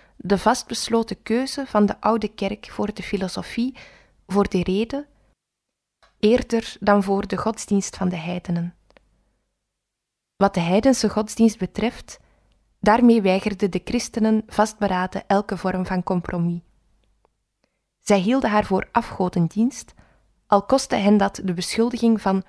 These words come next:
goddeloosheid en van atheïsme. Justinus in het bijzonder, vooral in zijn eerste ap-, apologie, oefende een onverbiddelijke kritiek uit op de heidense godsdienst en haar mythen, die door hem beschouwd werden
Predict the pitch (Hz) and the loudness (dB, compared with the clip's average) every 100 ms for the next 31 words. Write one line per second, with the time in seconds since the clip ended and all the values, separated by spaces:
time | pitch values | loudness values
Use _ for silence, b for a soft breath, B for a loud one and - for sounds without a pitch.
0 | _ - 233 233 196 196 - 190 185 - | _ -2 2 2 2 0 -2 -4 -4 -10
1 | - 202 196 202 - 196 196 185 - 185 | 0 2 4 2 0 -4 -4 -6 -6 -10
2 | 185 _ _ _ _ _ _ _ _ _ | -12 _ _ _ _ _ _ _ _ _
3 | _ _ _ _ _ _ _ _ - 196 | _ _ _ _ _ _ _ _ -2 -2
4 | - 262 311 269 226 190 175 - 185 220 | 2 4 4 4 2 2 -4 -2 -2 -2
5 | 349 - _ _ _ _ - 208 220 254 | -6 -16 _ _ _ _ 0 2 6 4
6 | 226 196 - 240 - - 262 247 226 - | 4 0 0 -2 0 0 0 -2 -8 -4
7 | 226 - 208 180 - 226 269 b b _ | -4 -2 -2 -4 -4 -6 -8 b b _
8 | _ - 269 - 254 220 - 190 - 233 | _ -4 -2 2 4 4 4 0 2 2
9 | 262 214 185 214 208 196 - 185 - 233 | 2 -2 -2 -4 -4 -8 -8 -10 -6 -6
10 | - 190 185 - _ _ - 202 202 170 | -4 -6 -8 -16 _ _ -2 0 0 -2
11 | 185 233 220 196 - 190 - 190 185 - | -2 0 -2 -4 -6 -8 -6 -6 -6 -8
12 | _ _ _ 202 190 190 190 180 - 170 | _ _ _ 0 0 0 0 0 -2 -10
13 | 180 _ _ _ _ _ _ _ _ _ | -10 _ _ _ _ _ _ _ _ _
14 | 214 208 170 185 226 214 - 190 190 196 | 2 4 4 4 4 2 0 0 0 -4
15 | 190 202 | -2 -4